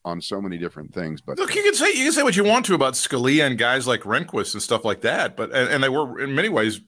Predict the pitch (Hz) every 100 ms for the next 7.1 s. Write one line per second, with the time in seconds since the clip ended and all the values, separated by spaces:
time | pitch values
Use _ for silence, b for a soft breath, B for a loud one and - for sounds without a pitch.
0 | - - 285 196 151 214 220 - 87 -
1 | - - B B B B 156 220 247 285
2 | 214 190 151 135 131 139 120 110 139 139
3 | 151 131 113 147 131 123 127 220 160 143
4 | 127 147 135 117 147 147 139 139 135 123
5 | 131 135 135 135 107 135 277 139 - 302
6 | 277 208 262 - 190 - 143 131 - 139